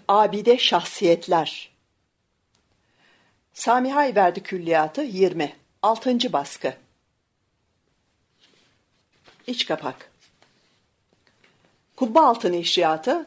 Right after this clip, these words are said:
No kırk bir. Birinci baskı, bin dokuz yüz yetmiş altı. İkinci baskı, bin dokuz yüz doksan beş. Beşinci baskı, iki bin on. Altıncı baskı, iki bin on iki Eylül.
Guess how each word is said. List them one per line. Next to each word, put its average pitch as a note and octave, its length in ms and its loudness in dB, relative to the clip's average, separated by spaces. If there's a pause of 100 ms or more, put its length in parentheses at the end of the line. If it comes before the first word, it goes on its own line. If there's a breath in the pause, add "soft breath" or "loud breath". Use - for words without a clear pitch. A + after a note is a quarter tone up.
No A#3 280 2
kırk - 280 -4
bir. D3 340 -8 (160)
Birinci B3 360 0
baskı, F#3+ 520 -2 (140)
bin G3 180 -4
dokuz G3 300 -6
yüz G#3+ 140 -6
yetmiş F3+ 420 -2
altı. D#3 440 -4 (360 soft breath)
İkinci B3 400 -4
baskı, A3 520 0
bin G3 180 0
dokuz G#3+ 340 -2
yüz G#3+ 180 -6
doksan G3 500 -2
beş. - 400 -4 (400 soft breath)
Beşinci B3+ 460 -2
baskı, F#3+ 380 -2
iki G#3+ 320 -10
bin A#3+ 360 -8
on. D#3+ 280 -2 (420 soft breath)
Altıncı G#3 520 0
baskı, F3+ 560 0
iki A3+ 260 -6
bin B3 300 -6
on B3+ 160 0
iki B3 420 -6
Eylül. D#3+ 420 -4